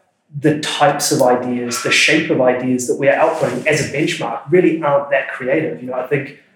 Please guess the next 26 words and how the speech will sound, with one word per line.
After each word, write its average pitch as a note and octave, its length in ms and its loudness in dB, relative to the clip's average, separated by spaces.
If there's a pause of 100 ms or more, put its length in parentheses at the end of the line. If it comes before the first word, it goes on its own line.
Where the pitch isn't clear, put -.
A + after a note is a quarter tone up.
(280)
we D#3+ 140 6
often D#3 300 2
say C3+ 420 2
at - 80 -4
Supermassive B2 720 -8
to C#3+ 100 2
our B2 180 4
clients, C3+ 680 -2 (500)
um, C3 480 0 (340)
for D3+ 300 2
an E3+ 80 2
industry F3 380 4
that - 160 0
talks D3 380 0
a B2+ 100 0
really C#3 240 2
good C3+ 160 -4
game B2+ 480 -2 (140)
about C3+ 320 0
understanding C3 720 -2
their B2+ 120 0
audience B2 360 -4
and C3+ 80 -4
understanding C#3 600 2
audience C#3 380 2
insights, C3 720 0